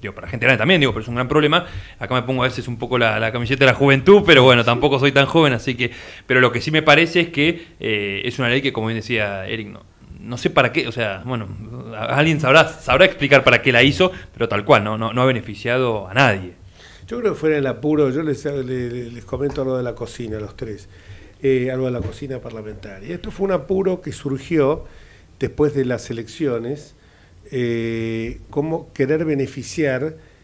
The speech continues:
Speaker 2: querer, mm, tomar una bandera que no era propia.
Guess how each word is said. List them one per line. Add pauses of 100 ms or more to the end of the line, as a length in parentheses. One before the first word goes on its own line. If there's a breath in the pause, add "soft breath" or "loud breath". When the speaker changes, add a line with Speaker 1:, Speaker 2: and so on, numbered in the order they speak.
(120)
Speaker 2:
querer, (460)
mm,
tomar
una
bandera
que
no
era
propia.